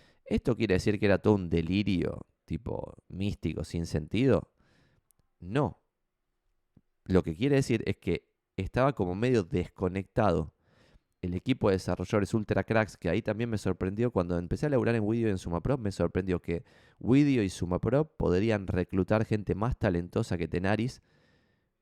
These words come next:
con una propuesta objetiva mucho peor. O sea, lo que lograban, que a mí me parecía delirante, era, "¿Cómo hace estos emprendedores para reclutar talento?". Me acuerdo, Lucas de Sumaprop, que era uno de los dueños,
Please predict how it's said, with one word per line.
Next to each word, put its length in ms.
con 260
una 380
propuesta 680
objetiva 800
mucho 360
peor. 400
O 80
sea, 140
lo 160
que 120
lograban, 540
que 100
a 40
mí 100
me 80
parecía 340
delirante, 440
era, 220
"¿Cómo 360
hace 360
estos 360
emprendedores 680
para 180
reclutar 580
talento?". 480
Me 120
acuerdo, 420
Lucas 360
de 100
Sumaprop, 540
que 320
era 200
uno 160
de 60
los 140
dueños, 520